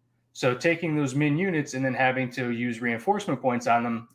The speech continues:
I personally just don't feel that it's worth it. And then usually the zombies,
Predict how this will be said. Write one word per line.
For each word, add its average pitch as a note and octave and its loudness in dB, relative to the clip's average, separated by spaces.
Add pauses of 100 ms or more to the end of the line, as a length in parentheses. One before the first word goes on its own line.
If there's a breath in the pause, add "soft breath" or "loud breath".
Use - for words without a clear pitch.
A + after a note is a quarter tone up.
(120)
I D#3+ 8
personally C3+ 0
just A2 -10
don't A#2+ -2
feel A#2 -2
that G#2 -2
it's G2+ -16
worth G#2+ -10
it. F2 -20 (640)
And C3 2
then B2+ 2
usually C#3+ 0
the A#2 -4
zombies, A#2 0